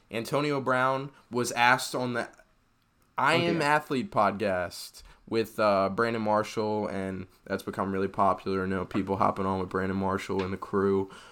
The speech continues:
Speaker 1: Um, but A B was asked who he wanted his next quarterback to be, and he said Action Jackson, Mister Lamar Jackson, in case anybody doesn't know who that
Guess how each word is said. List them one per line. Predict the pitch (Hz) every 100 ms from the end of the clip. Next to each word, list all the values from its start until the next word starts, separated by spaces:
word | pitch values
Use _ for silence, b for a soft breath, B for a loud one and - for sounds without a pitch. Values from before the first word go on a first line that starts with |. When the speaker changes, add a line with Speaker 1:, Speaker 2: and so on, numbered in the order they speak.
| B B B
Speaker 1:
Um, | 104 101 98 95
but | 117 117 107 90 - _ _ _ _ _
A | 113
B | 123 147
was | 127
asked | 113 113 117 - - - _ _ -
who | 110 104 107 110
he | 101 110
wanted | 101 107 113 113
his | 113 104 117
next | 113 -
quarterback | 120 151 98 92 -
to |
be, | 98 95 95 - b b
and | 92
he | 107
said | 127 113
Action | - 110 - 143 120
Jackson, | 107 101 117 113 - 87 90 - _ _ -
Mister | 110 113 127 123 117 113 -
Lamar | 113 98 98 98 101
Jackson, | 101 85 - - -
in | -
case | - - -
anybody | - - -
doesn't | - - 95
know | 92 -
who | -
that | - -